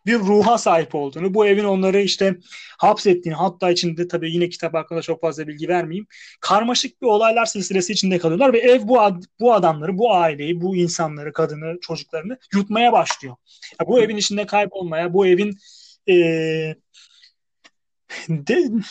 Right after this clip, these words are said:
nasıl desem, odaları içinde kendilerini bulmaya çalışan, kaçmaya çalışan hatta oradan insanlar çıkıyor. Hatta orada bir yerden sonra işte birkaç profesyonelden falan yardım almaya başlıyorlar gibi.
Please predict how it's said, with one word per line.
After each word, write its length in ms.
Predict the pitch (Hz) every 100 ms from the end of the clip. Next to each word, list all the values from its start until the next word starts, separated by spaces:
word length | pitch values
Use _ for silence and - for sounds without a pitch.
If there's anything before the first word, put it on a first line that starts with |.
| - 208
nasıl 220 | 202 180
desem, 180 | 202 220
odaları 360 | 185 190 220
içinde 600 | 254 - 185 202 233 247 180
kendilerini 520 | 196 190 190 208 196
bulmaya 240 | 190 196
çalışan, 240 | 208 190 175
kaçmaya 380 | 165 165 208 226
çalışan 380 | 190 160 151
hatta 260 | 143 - 165
oradan 380 | 156 151 214 220 _ _ _ _ _ -
insanlar 480 | 180 175 180 208 208
çıkıyor. 300 | - 151 147
Hatta 280 | 170 175
orada 380 | 170 165 165 175
bir 60 | 170
yerden 300 | 170 165 175
sonra 300 | 175 175 175
işte 340 | 165 180 175 175 - _ _ _ _ _ _
birkaç 320 | 170 165 165 -
profesyonelden 680 | 160 165 160 175 165 170 156
falan 240 | 165 165
yardım 340 | 156 135 147
almaya 320 | 139 139 139 139
başlıyorlar 600 | 131 - - 135 135 - -
gibi. 280 | 147 180